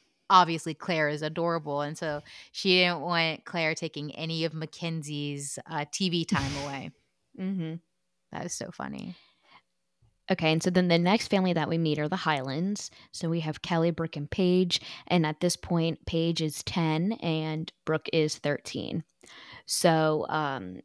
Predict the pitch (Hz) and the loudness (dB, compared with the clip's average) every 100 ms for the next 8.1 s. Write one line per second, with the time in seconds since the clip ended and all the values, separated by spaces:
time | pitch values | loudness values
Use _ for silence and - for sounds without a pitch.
0 | _ _ _ - 190 185 180 180 175 170 | _ _ _ -4 2 4 4 4 2 -2
1 | - 160 160 156 160 156 196 196 180 - | 0 0 0 0 0 2 4 4 4 2
2 | 175 160 160 - 165 156 156 160 165 151 | 0 0 0 -2 -2 0 0 0 0 -2
3 | 165 - 156 151 - 156 143 139 160 175 | -2 -2 -4 -6 -6 -6 -6 -6 -4 -2
4 | 175 - - - - - 160 160 156 147 | -2 -6 -14 -16 -16 -2 2 2 2 0
5 | - - - _ _ _ 175 175 170 165 | -4 -12 -14 _ _ _ 2 4 2 4
6 | 160 156 - 160 - - 156 151 - 147 | 4 2 0 -4 -4 -4 0 2 4 2
7 | 147 143 143 143 151 - 156 156 104 - | 0 0 0 0 0 0 -2 -2 -2 -2
8 | - | -4